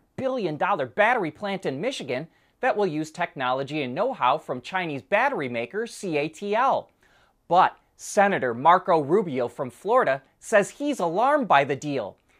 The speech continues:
He says it will make the United States more dependent on the Chinese Communist Party for battery technology, and he's asking the Treasury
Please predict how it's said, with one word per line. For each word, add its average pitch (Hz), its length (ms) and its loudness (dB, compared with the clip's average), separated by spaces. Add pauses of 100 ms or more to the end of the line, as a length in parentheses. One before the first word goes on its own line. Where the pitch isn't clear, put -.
(220)
He 285 280 -4
says 180 280 0
it 165 140 -2
will 139 100 -4
make 143 240 -6
the 147 60 -12
United 135 480 -4
States - 500 -8
more 208 280 2
dependent 190 580 -6 (240)
on 196 120 -4
the 170 60 -4
Chinese 135 460 -8
Communist 143 640 -10
Party 220 340 -2
for 233 160 -4
battery 226 500 0
technology, 117 840 -6 (420)
and 131 120 -8
he's 131 260 -8
asking 165 500 0
the 120 60 -8
Treasury 147 720 -2